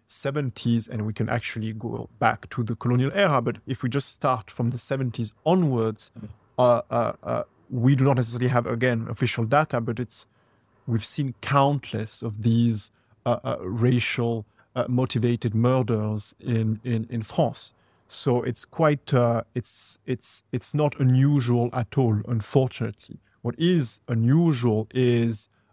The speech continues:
uh, uh, to actually have the proof of the injustice, actually. That's what's, uh,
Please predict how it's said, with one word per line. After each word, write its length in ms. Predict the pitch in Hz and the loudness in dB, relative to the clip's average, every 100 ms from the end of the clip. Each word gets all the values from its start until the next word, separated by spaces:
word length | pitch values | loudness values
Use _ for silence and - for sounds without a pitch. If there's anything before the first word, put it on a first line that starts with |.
| - | -4
uh, 140 | 120 - | -4 -4
uh, 100 | 120 - - | -10 -12 -8
to 100 | - | -2
actually 360 | 131 - 131 120 | -2 0 -2 -2
have 440 | 110 131 113 107 | 0 0 -2 -4
the 180 | 117 143 - | 0 0 0
proof 480 | - 131 170 131 104 _ _ _ _ | -2 4 4 4 0 _ _ _ _
of 500 | 127 123 120 120 107 - _ _ | 0 2 2 0 -4 -14 _ _
the 160 | - 123 | 0 4
injustice, 640 | 120 120 131 - 139 - | 6 4 2 -2 -12 -10
actually. 380 | - 117 - - - - | -8 -8 -8 -10 -6 0
That's 280 | 123 - | 0 0
what's, 540 | 127 113 - - - - - | -2 -2 -4 -10 -8 -10 -6
uh, 320 | 120 113 | -4 -4